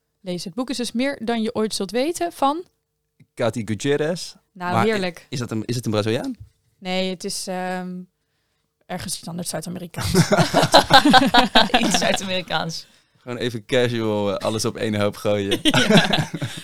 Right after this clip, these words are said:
Speaker 1: Nou, j-, jij deed het sowieso al tien keer beter dan ik het kon doen.
Speaker 3: Maar
Speaker 1: Dankjewel.
Speaker 3: ja, zij heeft dus ons boek van de maand geschreven.
Speaker 1: Zij heeft ons boek van de maand geschreven. Meer
Speaker 2: Vertel.
Speaker 1: dan je ooit zult weten.
Speaker 2: Vertel,
Speaker 1: Sophie, wil
Speaker 2: vertel.
Speaker 1: jij het, eh,
Speaker 3: Ja,
Speaker 1: vertellen?
Speaker 3: graag. Nou ja, eh, waar gaat het over? Het gaat over een, eh, true crime schrijfster. En haar naam is, eh,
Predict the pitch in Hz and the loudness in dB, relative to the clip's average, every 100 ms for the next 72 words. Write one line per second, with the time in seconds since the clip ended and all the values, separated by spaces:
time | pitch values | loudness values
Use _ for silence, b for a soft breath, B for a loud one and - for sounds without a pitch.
0 | B 220 190 214 220 - 240 247 254 240 | B 2 2 -2 -10 -8 -4 0 -2 -2
1 | 277 277 269 247 214 - 320 311 247 247 | -2 -2 -2 -2 -4 -2 -2 0 0 0
2 | 226 208 220 - 170 170 175 170 - - | -4 -6 -8 -10 -10 -10 -12 -14 -14 -20
3 | - - 226 185 180 175 - 208 202 202 | -20 -6 -2 2 2 0 2 4 4 2
4 | 170 180 170 170 160 175 180 151 156 - | 0 -2 -4 -6 -8 -8 -8 -4 -6 -6
5 | 170 214 214 208 202 196 - 180 190 - | 0 2 4 2 0 -6 -8 -6 -6 -6
6 | 233 208 233 262 254 262 226 220 - 170 | -6 -2 0 2 2 2 2 -2 -4 -4
7 | 208 277 277 _ _ _ _ _ _ _ | -4 -4 -8 _ _ _ _ _ _ _
8 | - - - - 277 254 285 311 311 311 | -20 -14 -8 -4 -2 -2 -2 -4 -4 -4
9 | 311 262 339 370 320 277 202 208 226 - | 0 2 2 2 0 -2 -4 2 4 4
10 | 190 180 220 247 277 208 196 170 170 165 | 0 -2 -2 -2 -4 -2 -4 -2 -2 -4
11 | - 269 262 - 214 214 196 185 180 175 | -4 -6 -4 -6 -6 -4 -2 -4 -2 0
12 | 170 160 - - - 226 - 202 208 262 | 0 -2 -6 -6 -2 -2 -2 2 2 2
13 | - 254 262 - 285 370 190 180 175 180 | 0 0 0 -2 -4 -4 -4 -2 0 0
14 | 175 165 156 - - | -2 -4 -4 -4 -6